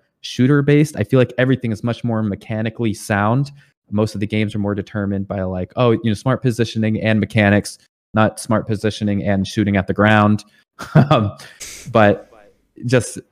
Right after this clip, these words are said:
as an example, I have had so much fun playing it. I don't know if this is making me sound like a shill right now, but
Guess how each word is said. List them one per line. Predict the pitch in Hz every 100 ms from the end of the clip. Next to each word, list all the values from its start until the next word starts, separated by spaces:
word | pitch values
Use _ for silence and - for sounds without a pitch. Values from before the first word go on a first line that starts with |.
| - -
as | 104
an | 101
example, | 92 98 95 95 95 - _ _ _ _
I | 117 123
have | 127 110
had | 110 101
so | - 151
much | 147 117
fun | 107 95
playing | - 95 95
it. | 95 92 - _ _ _ -
I | 104
don't | 104
know | 107
if | 117
this | 104
is | 92
making | 104 104
me | 98
sound | 107 101
like | 95
a | 98
shill | - 117 104
right | 92 90
now, | 92 92 101 _
but | 95 92